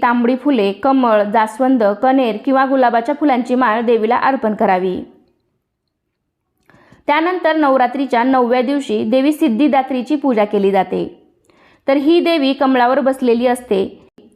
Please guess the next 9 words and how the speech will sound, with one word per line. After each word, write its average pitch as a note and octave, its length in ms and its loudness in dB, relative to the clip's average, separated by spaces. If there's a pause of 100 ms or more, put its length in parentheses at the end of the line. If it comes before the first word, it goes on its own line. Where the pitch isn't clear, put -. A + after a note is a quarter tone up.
(160)
देवी C4+ 300 0
सिद्धिदात्रीची C#4 920 -2
पूजा B3+ 340 0
केल्याने B3+ 680 -2
आयुष्यात C4 460 0
सर्व C#4 380 0
सिद्धी C#4+ 400 0
प्राप्त A#3 340 -2
होते. F#3 520 -4